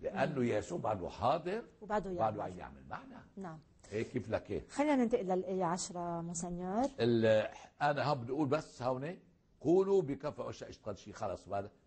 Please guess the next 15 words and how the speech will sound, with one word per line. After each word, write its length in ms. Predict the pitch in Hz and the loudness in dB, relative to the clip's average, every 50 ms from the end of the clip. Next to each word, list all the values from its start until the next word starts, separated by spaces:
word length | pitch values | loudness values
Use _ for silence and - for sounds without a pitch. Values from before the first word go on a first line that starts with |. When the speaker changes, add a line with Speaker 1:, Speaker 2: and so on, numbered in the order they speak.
| _ - - | _ -2 -2
Speaker 1:
"اشفوا 380 | 170 165 - - - 143 151 | -2 0 -2 -6 -4 -4 -2
مرضاهم 640 | 139 139 135 127 110 - 151 151 135 123 135 120 110 | 2 2 2 2 2 2 2 2 2 0 -4 -4 -2
وقولوا 520 | 110 113 - - 170 202 214 208 226 247 269 - - _ _ _ _ _ - | -4 -4 -2 0 2 4 4 4 2 0 -2 -8 -16 _ _ _ _ _ -8
ملكوت 600 | 87 95 90 90 82 - - 117 123 123 - - | -6 -6 -4 -4 -6 -10 -10 -12 -12 -12 -10 -10
الله 240 | 117 117 117 117 107 | -10 -8 -4 -6 -6
اقترب 540 | - - - - 98 95 95 85 78 71 87 | -6 -8 -18 -12 -8 -8 -8 -6 -8 -12 -12
منكم". 300 | 92 85 - - - - - _ - - - - _ - - - | -14 -14 -16 -18 -20 -20 -20 _ -20 -20 -20 -20 _ -20 -20 -14
المهم، 480 | 104 104 110 117 107 95 135 170 185 165 - - - - | -8 -6 -4 -4 -4 -2 -4 -4 -4 -6 -10 -16 -14 -8
ما 100 | 120 117 | -8 -4
معنى 320 | 123 127 110 113 101 87 | -4 -4 -6 -6 -8 -8
الملكوت؟ 540 | 82 82 78 78 80 80 73 - - 71 65 | -8 -6 -6 -6 -6 -6 -6 -6 -8 -8 -8
بيقلنا 560 | 62 - - - - 127 113 98 82 80 - - - - | -8 -12 -10 -8 -6 -4 -4 -4 -6 -8 -10 -14 -6 0
لوقا: 480 | 101 135 151 151 - 90 110 - - - - - _ _ _ _ - | 2 2 4 4 4 2 0 0 -2 -8 -20 -20 _ _ _ _ -4
"ملكوت 600 | 107 113 113 113 104 - - 127 123 123 - 120 | -2 -2 0 0 -2 -6 -6 -8 -8 -6 -4 -4
الله 380 | 107 104 110 110 110 113 113 | -4 0 2 0 0 0 -2